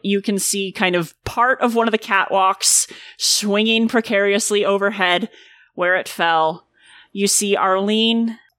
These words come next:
uh, like, not sprawled, but, you know, uh, down prone on the factory floor where she landed.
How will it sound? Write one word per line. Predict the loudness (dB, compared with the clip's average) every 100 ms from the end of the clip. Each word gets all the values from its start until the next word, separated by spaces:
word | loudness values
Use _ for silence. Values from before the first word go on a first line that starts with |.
| -4
uh, | 0 0 0
like, | 0 -2 -8 -20 -20 -14
not | -4 -2 0
sprawled, | 0 0 -2 0 2 4 4 4 0 0
but, | -2 0
you | 2
know, | 2 2 0 -4
uh, | 0 0
down | 2 2 2 2 0 -2 -6 -20 -20 _ _ _ -16
prone | -2 0 2 2 2
on | 0 0
the |
factory | 0 0 2 0 0
floor | 0 0 2
where | 2 0
she | -2 -2
landed. | -2 -2 -2 -2 -4